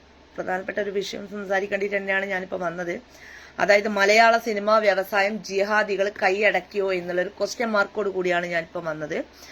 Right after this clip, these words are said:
അതായത് നിങ്ങളെല്ലാവരും കാണുന്നുണ്ടാവും അല്ലേ, ഇൻ-, ഈ രണ്ട് ദിവസങ്ങളായിട്ടുള്ള ചർച്ചാ വിഷയങ്ങളൊക്കെ നിങ്ങൾ കാണുന്നുണ്ടാവും. ഏഹ്, പുഴു എന്ന സിനിമയിലൂടെ,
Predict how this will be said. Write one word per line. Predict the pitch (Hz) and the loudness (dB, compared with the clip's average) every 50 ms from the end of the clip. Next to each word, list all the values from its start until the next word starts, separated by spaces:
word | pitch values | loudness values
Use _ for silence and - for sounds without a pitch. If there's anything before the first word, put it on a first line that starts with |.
| - - - - - - - - - | -20 -18 -18 -18 -18 -20 -14 -8 -2
അതായത് | - 196 196 196 202 190 202 202 | 2 4 6 6 6 4 2 0
നിങ്ങളെല്ലാവരും | 202 190 202 202 202 202 208 214 220 220 233 240 247 233 | 0 2 2 4 6 6 6 6 6 6 4 4 2 2
കാണുന്നുണ്ടാവും | 233 220 208 208 214 208 196 180 170 160 143 127 - - - | 4 4 4 4 2 0 0 0 2 0 0 -2 -6 -14 -6
അല്ലേ, | 175 170 165 156 143 - - | 0 2 2 2 2 0 -6
ഇൻ-, | 175 170 165 165 170 - - _ - - - | -10 -10 -10 -10 -12 -14 -16 _ -20 -10 -6
ഈ | 170 175 | -2 0
രണ്ട് | 175 180 180 180 190 | 0 0 0 -2 -2
ദിവസങ്ങളായിട്ടുള്ള | 185 190 185 190 190 220 202 202 190 190 190 190 190 - 196 196 196 | -2 0 -2 -2 -2 -2 -2 0 2 2 2 2 0 -2 -2 -2 -2
ചർച്ചാ | 190 - 196 185 - - - 202 | 0 -2 -4 -4 -4 -2 -2 0
വിഷയങ്ങളൊക്കെ | 190 190 190 - - 196 196 202 196 190 180 - 233 | 0 0 -2 -4 -4 -4 -2 -2 -2 -2 -2 -2 -4
നിങ്ങൾ | 214 202 190 196 202 | -4 -2 -2 -2 -2
കാണുന്നുണ്ടാവും. | 190 185 180 185 196 196 180 160 151 143 131 - - - - - - - - - - - - - - _ - | -2 -2 -2 -2 -2 -4 -4 -4 -4 -4 -4 -6 -12 -20 -20 -20 -20 -20 -20 -20 -20 -20 -20 -20 -18 _ -4
ഏഹ്, | 175 180 185 185 185 185 185 180 - | -2 0 0 2 2 0 0 0 0
പുഴു | 214 220 214 233 226 | 0 0 2 4 4
എന്ന | 214 208 208 208 | 4 4 2 0
സിനിമയിലൂടെ, | 208 220 202 190 190 202 202 196 190 185 185 180 190 - | 0 0 -4 -2 -2 -2 0 0 0 0 2 2 2 0